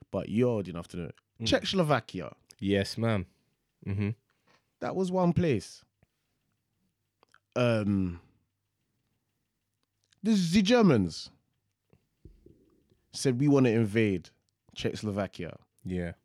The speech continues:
Speaker 1: Similar principle.
Speaker 2: Mm-hmm.
Speaker 1: And the rest of the world, the West, France, England, all that, said to them,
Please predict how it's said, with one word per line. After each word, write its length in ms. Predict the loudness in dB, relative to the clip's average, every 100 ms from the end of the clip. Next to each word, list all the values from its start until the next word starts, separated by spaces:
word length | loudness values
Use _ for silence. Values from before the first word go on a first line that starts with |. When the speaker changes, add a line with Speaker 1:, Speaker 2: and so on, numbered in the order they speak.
| -12
Speaker 1:
Similar 460 | -2 2 4 2
principle. 720 | 0 -4 -4 -4 -6 -6 -8 -12 _ -10
Speaker 2:
Mm-hmm. 280 | -8 -6 -8 -10 _ _ _ -10
Speaker 1:
And 400 | -6 -2 -2 -2
the 80 | -2
rest 260 | -2 0 -2
of 140 | -2
the 80 | -2
world, 380 | 0 0 0 -2
the 60 |
West, 580 | -4 0 0 -2 -8 -16 -20 -20
France, 520 | -20 -8 -4 -4 -4
England, 360 | -4 -4 -4 -4
all 120 | -6
that, 160 | -6 -8
said 220 | -8 -6
to 80 | -4
them, 320 | -2 -4